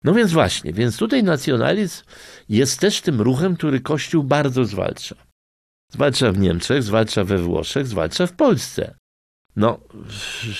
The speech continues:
się cały dziewiętnasty wiek, y, prawda, toczy boje z tym. No i wrzuca to wszystko właśnie do tej szuflady pod tytułem masoneria.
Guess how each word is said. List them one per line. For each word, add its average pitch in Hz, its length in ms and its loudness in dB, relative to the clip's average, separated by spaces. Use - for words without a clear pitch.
się 120 220 -2
cały 113 340 2
dziewiętnasty 123 720 0
wiek, 104 320 -2
y, 127 240 0
prawda, 120 340 0
toczy 135 380 0
boje 90 400 2
z - 160 -14
tym. 85 280 -6
No 117 260 -2
i 165 280 -2
wrzuca 117 460 0
to 120 120 0
wszystko 180 400 -2
właśnie 127 280 0
do 120 200 0
tej 120 160 0
szuflady 117 500 -2
pod 113 200 -6
tytułem 113 420 0
masoneria. - 800 -2